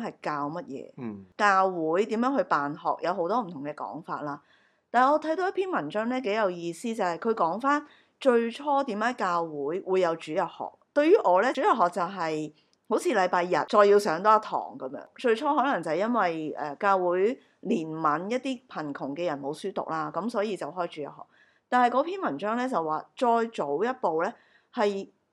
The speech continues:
Speaker 1: 教會有一班人發現呢，有一啲基層佢哋冇受教育嘅機會，佢哋閒餘嘅時候就教佢哋識字。
Speaker 2: 嗯。
Speaker 1: 但係原來嗰陣時嘅人呢，係反對，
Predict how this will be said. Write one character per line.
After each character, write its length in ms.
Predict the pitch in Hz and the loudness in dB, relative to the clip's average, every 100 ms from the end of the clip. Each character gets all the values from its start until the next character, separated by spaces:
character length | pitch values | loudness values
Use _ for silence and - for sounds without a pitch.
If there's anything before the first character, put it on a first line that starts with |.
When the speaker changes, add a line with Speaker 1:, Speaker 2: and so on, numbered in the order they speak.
| _ | _
Speaker 1:
教 360 | 233 220 220 214 | -2 2 2 0
會 520 | 185 165 185 285 - - | -2 0 2 0 -4 -8
有 120 | 180 | -2
一 140 | 190 220 | -2 -2
班 240 | 254 254 | -2 -2
人 320 | 247 139 - - _ _ _ _ _ | -2 -4 -8 -16 _ _ _ _ _
發 180 | - 226 | 0 0
現 220 | 196 190 | 0 -4
呢， 60 | 220 | -2
有 140 | 262 202 | -2 -2
一 40 | |
啲 200 | 247 240 | -4 0
基 260 | 247 240 240 | 2 2 0
層 240 | 214 131 | -6 -10
佢 140 | - 190 | -6 -2
哋 160 | 185 | -2
冇 180 | 160 160 | -2 -4
受 220 | 170 160 | -4 -6
教 220 | 160 156 | -6 -6
育 60 | 156 | -6
嘅 180 | 147 151 | -6 -8
機 180 | 170 165 | -8 -8
會， 200 | 160 104 - _ _ _ _ - | -8 -10 -10 _ _ _ _ 0
佢 140 | 214 | 2
哋 120 | 233 | 4
閒 400 | 226 160 135 156 | 2 -2 -2 -4
餘 280 | 151 143 160 | -6 -6 -4
嘅 60 | 165 | -6
時 280 | - 147 160 | -8 -10 -8
候 300 | 151 127 - _ | -6 -6 -8 _
就 140 | - 185 | -2 0
教 240 | 185 175 | 2 0
佢 100 | 185 | 0
哋 140 | 165 147 | -6 -6
識 160 | 208 - | -8 -10
字。 240 | - 139 - 147 | -14 -14 -14 -10
Speaker 2:
嗯。 280 | 123 107 92 | -8 -8 -10
Speaker 1:
但 240 | - 254 262 262 | 2 2 2 0
係 300 | 226 214 208 | -2 -2 -2
原 180 | 170 | -4
來 100 | 165 | -4
嗰 280 | 156 165 381 | -4 -2 -2
陣 60 | 294 | -2
時 140 | - | -6
嘅 200 | 247 233 | -4 -2
人 140 | 180 147 | -2 -4
呢， 180 | 196 220 | -8 -10
係 100 | 170 | -10
反 380 | - 101 113 165 | -12 -12 -12 -10
對， 300 | 156 95 | -10 -10